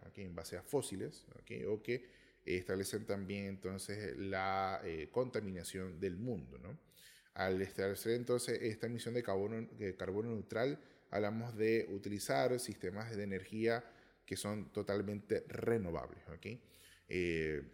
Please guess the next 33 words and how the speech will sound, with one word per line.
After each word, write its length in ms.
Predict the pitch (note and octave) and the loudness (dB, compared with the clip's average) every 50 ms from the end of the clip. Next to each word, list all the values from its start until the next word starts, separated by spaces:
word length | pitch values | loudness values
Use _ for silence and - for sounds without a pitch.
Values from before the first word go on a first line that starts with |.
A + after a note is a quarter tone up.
| - - _ - | -20 -18 _ 2
partiendo 440 | A#2 A2+ - - A#2 A#2 B2 B2+ B2 | 2 2 4 2 -2 4 6 8 8
obviamente 440 | B2 A#2+ A#2+ B2 A#2+ A#2+ - - | 10 8 6 4 2 2 0 0
por 160 | - - G#2 G2 | 4 4 4 4
el 60 | G2 | 4
sector 480 | - G#2 - - - G2 G2+ G2+ - - | 0 -6 -8 -2 2 2 2 2 0 -4
el-, 240 | - G#2 F#2+ F2 F2 | -2 -2 -2 -2 -2
eléctrico, 800 | - D2+ F#2 F#2 B2 A#2+ - - A#2+ A2+ - - C#3 D#3+ E3 - - - - _ _ _ _ _ _ _ _ _ _ _ _ - - F#2+ | -4 -2 0 0 0 -2 0 -4 -4 -4 0 0 -2 -2 -2 -6 -16 -20 -20 _ _ _ _ _ _ _ _ _ _ _ _ -16 -12 -12
¿ok? 260 | F#2 E2 F#2+ G#2+ G#2 | -8 -4 -2 -2 -2
Sobre 260 | - - F2+ F2 E2+ | -2 -2 -2 -2 0
todo 120 | - F#2+ F#2 | 0 0 2
para 160 | G#2 G2 G2 | 2 2 2
entregar 500 | G2 F#2+ E2+ E2+ F2 F2 E2 F2 F2 G2 | 2 0 -4 -6 -6 -4 -2 -2 -2 -2
la 160 | G#2+ G2+ F#2 | 0 -2 -2
energía. 540 | F2+ F2 D#2+ - - - B2 B2 B2+ D#3 - - - - - - - - _ _ - | -2 -4 -8 -10 -8 -2 2 2 2 2 0 -4 -18 -20 -20 -20 -20 -20 _ _ -4
Eh, 600 | G2 F#2+ F2+ F2 E2+ E2 E2 D#2+ D#2 D2 D2 - - | -2 0 0 0 0 -2 -2 -2 -2 -4 -4 -4 0
hoy 160 | A#2 A#2 A2+ | 2 2 2
por 160 | A2+ A2+ A2+ A#2 | 2 2 2 2
hoy 220 | A#2 A2+ A2 - - - - - - | 2 0 0 -6 -12 -20 -20 -16 -8
hay, 300 | G#2 G#2+ G#2+ G#2 G2+ - - - | -4 -2 -2 -2 -2 -6 -8 -8
hay 120 | F2+ G#2+ G2+ | -6 -6 -4
mucho 360 | A2+ C#3 F3+ F#3 - - A#2+ | 0 0 0 0 2 2 0
avance 420 | A2 A2 A2+ G#2+ G#2 - B2 A#2+ | 0 0 -2 -2 -2 -2 -2 -2
tecnológico 760 | - A2 G#2 G2 F#2+ F#2 F#2 F#2 F#2 A2 G#2+ - - A#2 A#2 | 0 -2 -2 -2 -2 -2 0 0 0 -2 -6 -4 0 0 2
en 220 | A2 G2 F#2 F#2 F2 | 2 0 -2 -4 -4
cuanto 420 | - G2+ G2 G2 F#2 F#2+ - A2 | -2 -2 0 0 -2 0 0 0
a 20 | G2+ | 0
lo 120 | F2+ E2+ | 0 -2
que 280 | - - E2 E2+ F2 F#2 | -6 -4 -2 0 0 0
es, 240 | G2 F#2+ - - - - - - - - _ _ - | 0 -2 -6 -12 -14 -20 -20 -20 -20 -20 _ _ -6
eh, 340 | - E2 D#2+ D#2 D2+ D2 - - | -4 -2 -2 0 -2 -4 -2 -2
es, 220 | E2+ D#2 F2+ - - - | -2 -2 -2 -4 -10 -8
eh, 440 | - F2+ E2 D#2 D2+ C#2+ A1+ G1+ - - - _ _ _ - | -6 -6 -4 -4 -6 -8 -10 -16 -18 -20 -20 _ _ _ -12
eh, 540 | F2+ E2+ E2 E2 D#2 C#2 B1 A1+ G#1 G1+ | -8 -8 -6 -6 -8 -10 -12 -16 -18 -20